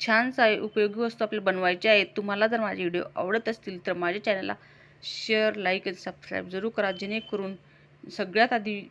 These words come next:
मी जे व्हिडिओ अपलोड करेल त्याचे नोटिफिकेशन तुमच्यापर्यंत पोहोचेल आणि तुम्ही एकही व्हिडिओ मिस करणार नाही. अशा टाकाऊ आणि टिकाऊ वस्तूपासून मी तुम्हाला काही वस्तू, म्हणजे टाकाऊपासून टिकाऊ बनवून दाखवत असते. आज तुम्हाला मी तेलाच्या कॅनचा एक खास उपयोगी वस्तू बनवून दाखवणार आहे,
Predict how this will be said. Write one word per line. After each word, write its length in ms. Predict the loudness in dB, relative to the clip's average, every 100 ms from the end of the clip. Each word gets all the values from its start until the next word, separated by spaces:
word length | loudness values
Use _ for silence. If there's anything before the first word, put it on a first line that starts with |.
| -10
मी 180 | -8 -4
जे 140 | 0
व्हिडिओ 220 | 2 4
अपलोड 300 | 2 2 -2
करेल 240 | -2 -4 -2
त्याचे 180 | -2
नोटिफिकेशन 420 | -4 -6 -8 -12 -12
तुमच्यापर्यंत 440 | -6 -2 0 0
पोहोचेल 340 | -4 -6 -2
आणि 120 | -2 -2
तुम्ही 200 | -6 -6
एकही 240 | -2 0
व्हिडिओ 200 | 2 0
मिस 260 | -2 -4 0
करणार 340 | 0 2 0
नाही. 260 | -2 -4 -6 -14 -20 -20 -16 -4
अशा 160 | -2 2 4
टाकाऊ 360 | 4 4 4
आणि 200 | 6 4
टिकाऊ 300 | 0 2 4
वस्तूपासून 520 | 4 0 -4 -4 -4 -8
मी 80 |
तुम्हाला 360 | -6 -4 0 0 0 -12 _ _ -20 -6
काही 200 | -2 0
वस्तू, 360 | 0 -2 -8 -8
म्हणजे 200 | -6 -2
टाकाऊपासून 560 | -2 -2 -6 -6 -8 -8
टिकाऊ 260 | -6 -6
बनवून 300 | -4 -6 -4
दाखवत 260 | -4 -4 -6
असते. 560 | -6 -6 -8 -14 -20 -20 -6 -4
आज 100 | -4
तुम्हाला 280 | -4 -4
मी 100 | -4 -2
तेलाच्या 380 | -2 -2 -6 -2
कॅनचा 320 | -2 -2 -4
एक 260 | -4 -8
खास 380 | -6 -6 -6 -12 -14
उपयोगी 400 | -6 -6 -2 -2
वस्तू 300 | -2 -4 -6
बनवून 240 | -4 -2
दाखवणार 300 | -2 -2 -2
आहे, 380 | -2 -2 -4